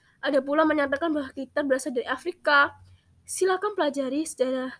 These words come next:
gitar melalui sumber-sumber yang baik. Lebih jelasnya, gitar akustik sering pula disebut sebagai gitar Spanyol,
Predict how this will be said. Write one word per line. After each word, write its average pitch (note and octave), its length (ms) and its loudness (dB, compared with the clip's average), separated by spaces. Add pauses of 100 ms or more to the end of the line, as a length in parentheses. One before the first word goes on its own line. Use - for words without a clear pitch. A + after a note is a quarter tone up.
gitar C4 400 -2
melalui B3+ 320 -2
sumber-sumber C4 720 -4
yang A#3 160 -4
baik. A3+ 240 -2 (680)
Lebih B3 220 -4
jelasnya, C4+ 580 0 (240)
gitar C4+ 380 -4
akustik D4+ 420 -4
sering C#4+ 320 -4
pula C4+ 240 0
disebut - 1040 -8
sebagai C4 400 0 (140)
gitar C4+ 260 -2
Spanyol, A#3+ 560 -2